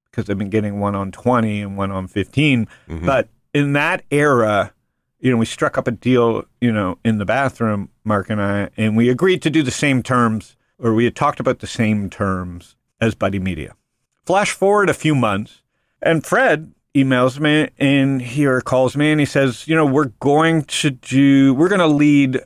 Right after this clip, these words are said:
Speaker 1: the Zynga round." And I said, "Yeah." And Fred says, "You know, Mark told me that, um, you were gonna invest,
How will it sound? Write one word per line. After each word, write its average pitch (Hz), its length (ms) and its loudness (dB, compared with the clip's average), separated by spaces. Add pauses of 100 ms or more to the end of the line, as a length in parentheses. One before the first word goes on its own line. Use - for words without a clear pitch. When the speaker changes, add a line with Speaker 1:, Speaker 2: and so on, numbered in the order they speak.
(120)
Speaker 1:
the 120 200 -2
Zynga 110 400 0
round." 90 200 -6 (720)
And 120 720 0 (320)
I 107 80 0
said, 117 260 0
"Yeah." 214 220 2 (220)
And 135 120 0
Fred 147 200 0
says, 120 220 0
"You 147 80 0
know, 131 300 2 (200)
Mark 123 320 -2
told 110 240 0
me 107 140 -2
that, 98 380 -6 (140)
um, 92 420 -8 (220)
you 98 180 -4
were 95 100 -6
gonna 90 220 -4
invest, 143 560 -2